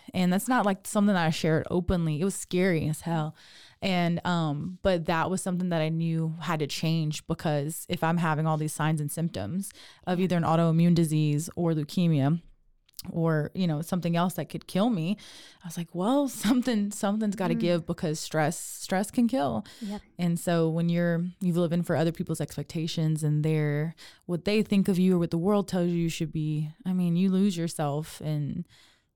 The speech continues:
Speaker 1: that can be stressful, 'cause then you wake up every day wondering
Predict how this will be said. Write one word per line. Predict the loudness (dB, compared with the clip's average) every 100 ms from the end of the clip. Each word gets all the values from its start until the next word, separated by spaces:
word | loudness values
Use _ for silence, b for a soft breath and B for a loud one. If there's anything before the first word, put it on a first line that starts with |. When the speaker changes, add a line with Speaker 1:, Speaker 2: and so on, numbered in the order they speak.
| _
Speaker 1:
that | -4 -4 0
can | 0
be | 0 -2
stressful, | 0 -2 -2 -4
'cause | 0
then | 2
you | 2
wake | 2 0
up | 0
every | 2
day | 2 2
wondering | 2 2 2 0